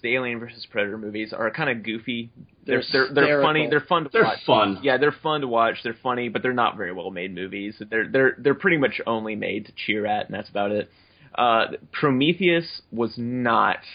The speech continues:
Speaker 2: See,
Speaker 1: what I was hoping.
Speaker 2: I didn't, I didn't even waste my time with Prometheus.
Speaker 1: Ah, Prometheus. I, Prometheus really, really wanted to be like, uh, Alien or any of Ridley Scott's early movies,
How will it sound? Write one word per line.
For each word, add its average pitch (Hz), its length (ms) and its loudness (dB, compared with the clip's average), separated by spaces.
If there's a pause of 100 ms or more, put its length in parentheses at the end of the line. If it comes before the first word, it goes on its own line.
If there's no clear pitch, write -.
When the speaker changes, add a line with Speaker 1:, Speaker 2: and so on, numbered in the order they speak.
(840)
Speaker 2:
See, 156 160 4
Speaker 1:
what 110 160 4
I 101 100 2
was 95 180 -2
hoping. 107 240 -2
Speaker 2:
I 170 100 4
didn't, 156 380 0
I 147 120 0
didn't 156 180 -2
even 143 220 -2
waste 127 220 -6
my 120 80 -6
time 117 220 -8
with 117 180 -12
Prometheus. 113 340 -8
Speaker 1:
Ah, 110 260 -2
Prometheus. 165 540 -6 (1000)
I, 170 180 0 (180)
Prometheus 190 560 -2
really, 127 300 0
really 117 260 0
wanted 107 380 -2
to 110 60 -8
be 104 520 -2 (640)
like, - 500 -2 (640)
uh, - 60 -20 (340)
Alien 117 520 0
or 113 180 0
any 139 240 2
of 113 140 -4 (260)
Ridley 113 320 0
Scott's - 380 -2
early 107 300 -2
movies, 107 420 -4